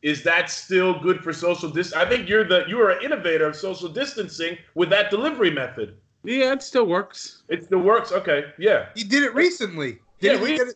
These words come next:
Speaker 1: yeah, you, you had, you had a pizza last night or something.
Speaker 2: Yeah,
Speaker 1: But
Speaker 2: I've been getting, I've been getting, uh, foods delivered, uh, regularly.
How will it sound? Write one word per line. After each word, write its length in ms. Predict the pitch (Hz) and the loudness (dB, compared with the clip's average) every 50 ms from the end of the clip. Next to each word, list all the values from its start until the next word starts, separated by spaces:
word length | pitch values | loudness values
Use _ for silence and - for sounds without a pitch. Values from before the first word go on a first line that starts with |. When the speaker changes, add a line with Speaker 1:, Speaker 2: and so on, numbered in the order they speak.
| _ - | _ -4
Speaker 1:
yeah, 100 | 214 202 - - | -4 -4 -4 -6
you, 100 | 175 165 | -10 -8
you 160 | 170 180 170 | -4 -2 -2
had, 100 | 175 175 | -2 -2
you 160 | 180 180 180 | -2 -2 -2
had 80 | 190 190 | -2 -2
a 40 | - | -2
pizza 320 | - 202 208 - - 190 | -6 -10 -12 -12 -10 -8
last 300 | 180 180 180 165 - - 185 | -6 -6 -6 -6 -8 -8 -8
night 180 | 196 196 185 | -8 -6 -6
or 60 | 147 | -8
something. 440 | 135 - 127 117 113 107 - 101 95 95 - _ - - - _ _ _ _ - | -8 -8 -8 -10 -10 -10 -14 -18 -20 -20 -20 _ -20 -20 -20 _ _ _ _ 2
Speaker 2:
Yeah, 160 | 311 349 349 | 4 4 6
Speaker 1:
But 180 | 302 254 262 285 | 6 4 4 2
Speaker 2:
I've 60 | 233 | 2
been 120 | 294 277 | -2 -4
getting, 280 | 240 262 247 220 240 240 | -2 0 0 0 0 0
I've 140 | 233 247 233 | -2 -2 -2
been 220 | 277 262 254 240 | -4 -6 -6 -4
getting, 340 | 214 247 233 233 226 226 220 | -2 -2 -2 -2 -2 -4 -4
uh, 160 | 214 196 190 | -4 -4 -4
foods 360 | - - - 202 196 170 139 | -6 -8 -12 -12 -12 -12 -12
delivered, 520 | 139 151 170 165 156 156 156 160 160 160 165 | -12 -8 -6 -2 -2 -2 -2 -4 -6 -4 -2
uh, 180 | 160 151 147 147 | -2 -2 -2 -2
regularly. 680 | 151 143 143 147 147 143 143 135 135 143 170 175 160 | -2 -4 -4 -4 -4 -4 -4 -2 -2 -4 -4 -4 -8